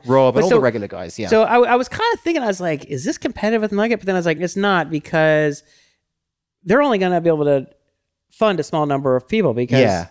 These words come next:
Speaker 2: that's, so maybe they fund, even if they fund thirty, forty, fifty people over the next couple of years,
Speaker 1: It's
Speaker 2: that's
Speaker 1: not
Speaker 2: a ton of money. And that's,
Speaker 1: It's
Speaker 2: that's
Speaker 1: a
Speaker 2: a
Speaker 1: lot of
Speaker 2: very,
Speaker 1: money,
Speaker 2: that's
Speaker 1: yeah.
Speaker 2: a very small number of people.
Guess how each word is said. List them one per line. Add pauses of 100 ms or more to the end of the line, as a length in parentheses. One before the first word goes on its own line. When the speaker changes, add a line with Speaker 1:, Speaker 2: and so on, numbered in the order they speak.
Speaker 2:
that's, (200)
so
maybe
they
fund,
even
if
they
fund (520)
thirty,
forty,
fifty
people
over
the
next
couple
of
years, (500)
Speaker 1:
It's
Speaker 2:
that's
Speaker 1:
not
Speaker 2:
a
ton
of
money. (300)
And
that's,
Speaker 1:
It's
Speaker 2:
that's
Speaker 1:
a
Speaker 2:
a
Speaker 1:
lot
of
Speaker 2:
very,
Speaker 1:
money,
Speaker 2:
that's
Speaker 1:
yeah.
Speaker 2:
a
very
small
number
of
people.